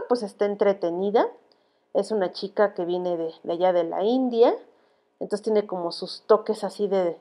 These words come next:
de Bollywood, Bollywood porque es calla como de la India, entonces el vestuario, eh,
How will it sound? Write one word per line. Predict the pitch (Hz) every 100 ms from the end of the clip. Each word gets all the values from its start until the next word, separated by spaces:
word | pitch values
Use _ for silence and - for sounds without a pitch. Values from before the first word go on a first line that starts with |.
| _
de | 196
Bollywood, | 208 233 240 214 339 440 -
Bollywood | 247 233 277
porque | 285 262 240
es | 240
calla | 226 226 226
como | 214 196
de | 180
la | 190 208
India, | 226 220
entonces | 220 202
el | 196
vestuario, | 175 170 - 190 185 190 190 196 185
eh, | 175